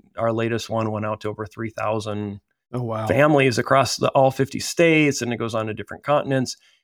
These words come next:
Speaker 1: And I think it just speaks to, there's this real strong desire to find and connect with other families who are doing something like this, like what you d-, described. So it's freely available. So it's called The Grovestead,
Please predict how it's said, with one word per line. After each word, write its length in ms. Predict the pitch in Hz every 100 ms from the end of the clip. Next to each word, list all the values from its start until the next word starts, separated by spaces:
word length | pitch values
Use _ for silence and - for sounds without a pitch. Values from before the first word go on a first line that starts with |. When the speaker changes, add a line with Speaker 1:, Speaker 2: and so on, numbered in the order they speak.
| _
Speaker 1:
And 160 | 156 151
I 80 | -
think 200 | 139 202
it 80 | 185
just 220 | 156 165
speaks 420 | - 147 147 - -
to, 520 | 143 139 139 135 135
there's 240 | 135 147 147
this 180 | 151
real 200 | 135 135
strong 280 | 135 135 127
desire 440 | 120 113 110 120 127
to 60 |
find 640 | - 123 117 120 120 120 -
and 140 | 117 110
connect 340 | 120 120 -
with 140 | 117
other 220 | 117 113 107
families 520 | 113 110 113 107 -
who 220 | 123 110
are 220 | 101 104
doing 580 | 104 117 113 110 107 101 -
something 500 | 131 120 117 107 - -
like 240 | 117 117
this, 240 | - 101 -
like 160 | 123
what 160 | 120 -
you 80 | 110
d-, 160 | 107 - -
described. 560 | 104 - 110 107 101
So 300 | - 131 120 - - - -
it's 160 | 147 -
freely 340 | 165 175 185
available. 560 | 143 143 139 143 143 143
So 180 | -
it's 100 | 135
called 240 | - 135 120
The 60 |
Grovestead, 680 | 117 123 135 - 135 131 131